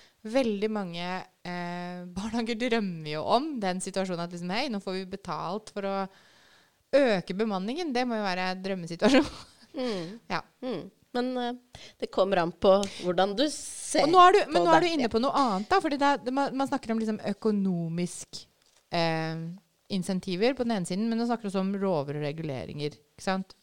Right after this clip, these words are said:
Speaker 1: Sier denne rapporten noe om det, Roine? Om nor-, liksom nasjonale normer og reguleringer? Den gjør kanskje ikke det?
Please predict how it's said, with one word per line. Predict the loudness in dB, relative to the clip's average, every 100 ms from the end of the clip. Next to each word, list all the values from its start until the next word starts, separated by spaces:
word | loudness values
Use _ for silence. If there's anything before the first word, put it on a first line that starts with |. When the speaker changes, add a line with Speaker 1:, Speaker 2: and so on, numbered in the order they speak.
| -16
Speaker 1:
Sier | -4 0 2 4
denne | 2 0 -2 0
rapporten | -2 -4 -10 -6 -4
noe |
om | -4 -4
det, | -6 -6 -6 -4
Roine? | -2 0 -2 -4 _ _ _ _ _ _
Om | 0 2 2 0 -2 -4 -8 -14 _ -18 -12 -2
nor-, | 0 2 0 -6
liksom | -4 -2 -4 -6 -8
nasjonale | -4 -2 -2 -2 -2
normer | -4 -4 -6
og | -6
reguleringer? | -6 -6 -6 -8
Den | -6 -6
gjør |
kanskje | -4 -4 -4
ikke |
det? | -4